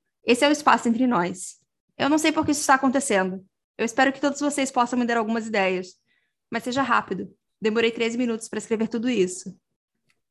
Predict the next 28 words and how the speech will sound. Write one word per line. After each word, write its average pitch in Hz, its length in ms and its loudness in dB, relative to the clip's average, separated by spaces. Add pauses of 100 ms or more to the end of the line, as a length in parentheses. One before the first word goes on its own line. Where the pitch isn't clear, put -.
(120)
Edição 226 380 4 (140)
um. 180 120 -2 (500)
Acabei 226 300 4
de 240 60 4
me 254 80 8
lembrar 240 280 6
do 247 60 6
meu 247 120 6
hamster, 196 640 0 (260)
Peanut. 190 460 0 (320)
Felizmente, 269 540 6
ele 262 80 2
está 254 160 2
aqui 247 180 0
comigo. 196 480 2 (420)
Eu 247 100 4
não 262 100 6
ouço 294 240 0
nada, 254 320 4
nem 254 140 0
sua 294 140 -4
gaiola 226 400 2
agora. 185 400 -6 (320)
Então, 226 160 0
ele 254 120 2
provavelmente 254 560 0
está 233 160 -2
dormindo. 220 580 -4